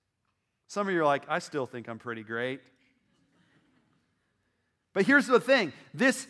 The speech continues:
Milky Way contains billions of stars. And scientists say that if we were to m-, number each star and spending a second on each star as we're counting, that it would take us twenty-five hundred years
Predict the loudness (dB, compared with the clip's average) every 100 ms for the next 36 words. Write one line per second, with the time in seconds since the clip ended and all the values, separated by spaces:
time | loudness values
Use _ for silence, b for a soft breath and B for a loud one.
0 | B -2 4 6 6 4 4 4 0 -4
1 | -2 -2 -4 -8 0 4 6 4 2 -2
2 | 0 0 0 0 6 6 6 0 -10 -16
3 | -16 -18 _ _ _ _ _ _ _ _
4 | _ _ -8 -6 -2 4 6 6 2 -4
5 | -2 4 6 6 2 0 -2 0 4 4
6 | 2 -2 -2 -6 -6 0 2 4 4 4
7 | 2 -4 -4 -4 -6 -10 0 4 6 8
8 | 6 2 B B -6 -4 0 0 0 -4
9 | -6 -2 2 2 2 -4 -4 -2 0 0
10 | -2 -6 -6 0 6 6 6 2 0 0
11 | 0 0 0 -4 -8 -8 B 2 2 2
12 | -2 0 0 0 -4 -6 -4 0 0 0
13 | -4 -2 4 8 8 6 2 -4 -4 -2
14 | -2 -4 -4 -2 2 2 0